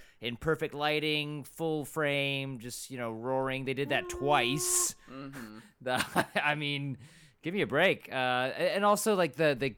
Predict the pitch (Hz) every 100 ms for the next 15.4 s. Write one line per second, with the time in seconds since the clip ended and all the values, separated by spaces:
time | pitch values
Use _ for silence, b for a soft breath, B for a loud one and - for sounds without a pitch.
0 | - 135 131 160 185 120 123 147 165 151
1 | 139 117 120 104 - 139 135 107 113 117
2 | 123 104 90 110 127 131 113 123 127 135
3 | 143 - - 127 170 185 165 151 131 139
4 | 135 147 127 139 131 107 113 - - 101
5 | - 92 90 87 95 92 - 117 - 104
6 | 120 120 110 101 101 98 92 90 82 92
7 | 101 95 87 85 - 92 90 - 92 98
8 | 82 - 78 - - b b b b b
9 | b - 101 95 98 95 135 - - -
10 | _ _ _ _ - _ - 92 120 110
11 | 107 123 101 101 104 98 107 95 104 104
12 | 101 95 92 95 90 92 90 _ - 101
13 | 92 90 - 95 92 98 92 90 - -
14 | 92 - 92 95 - - 147 170 175 175
15 | 170 156 156 123